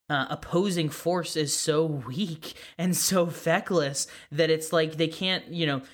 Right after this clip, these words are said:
the, the, the, the Democrats aren't able to turn out, like, voters for them because people re-, like,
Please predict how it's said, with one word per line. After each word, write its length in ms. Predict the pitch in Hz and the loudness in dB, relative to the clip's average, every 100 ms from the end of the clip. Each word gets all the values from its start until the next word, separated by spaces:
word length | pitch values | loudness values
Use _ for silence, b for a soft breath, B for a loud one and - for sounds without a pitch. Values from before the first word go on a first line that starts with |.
| B | B
the, 100 | 160 | 0
the, 220 | 160 165 170 | 2 2 2
the, 160 | 156 | 2
the 180 | 156 160 | 0 0
Democrats 380 | 156 180 175 165 | 0 0 -2 0
aren't 140 | 160 | 2
able 160 | 160 147 | 2 0
to 80 | 135 | -2
turn 340 | - 156 151 | -4 -4 -2
out, 500 | 143 135 151 139 - | 0 2 2 0 -4
like, 200 | 135 131 | -6 -4
voters 680 | 131 120 139 175 170 131 127 | -6 -4 0 4 4 2 -2
for 300 | - 127 123 | -4 2 2
them 320 | 113 101 120 | 2 -4 -4
because 340 | 135 135 147 131 | -4 -2 -2 -4
people 440 | - 160 160 147 | -2 0 2 0
re-, 180 | 139 147 147 | 0 -2 0
like, 220 | 143 | -4